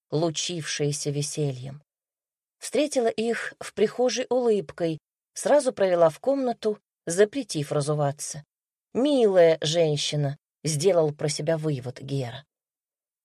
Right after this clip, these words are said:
«А вы что, не знали, что Валечка одинока?» воскликнула она,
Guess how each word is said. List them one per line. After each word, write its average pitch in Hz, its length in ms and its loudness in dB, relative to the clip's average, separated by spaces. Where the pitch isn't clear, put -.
«А 185 120 6
вы 220 200 2
что, 147 480 -4
не 233 260 6
знали, 208 460 4
что 247 240 2
Валечка 196 560 4
одинока?» 170 640 2
воскликнула 156 880 2
она, 151 320 0